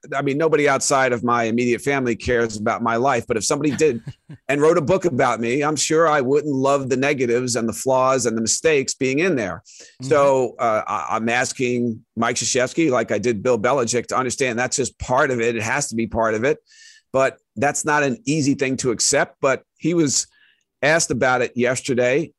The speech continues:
Speaker 1: and he said he hadn't read it yet, but he said some kind things about, about
Speaker 2: Yeah.
Speaker 1: me. So I, my suspicion is he had a family member or two or three read it,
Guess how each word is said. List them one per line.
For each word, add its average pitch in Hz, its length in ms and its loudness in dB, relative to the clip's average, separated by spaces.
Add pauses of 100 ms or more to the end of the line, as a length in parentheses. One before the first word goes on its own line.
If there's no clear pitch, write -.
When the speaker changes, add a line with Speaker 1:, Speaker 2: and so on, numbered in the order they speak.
Speaker 1:
and 113 580 -2
he 123 240 -6
said 131 320 0
he 123 140 -2
hadn't 127 360 -2
read 120 220 0
it 110 80 -4
yet, 120 300 -2
but 123 80 0
he 120 60 0
said 123 220 0
some 117 160 -4
kind 127 340 -2
things 120 240 -2
about, 113 380 -2 (520)
about 120 300 0
Speaker 2:
Yeah. 110 40 -4
Speaker 1:
me. 170 320 2
So 143 520 2 (600)
I, - 160 2
my 190 160 4
suspicion 160 480 0
is 135 180 2
he 139 140 2
had 131 340 0
a 113 100 -2
family 131 400 -2
member 120 460 0
or 104 300 -2
two 123 360 0
or 107 60 0
three 117 380 -2
read 113 260 -2
it, 101 180 -4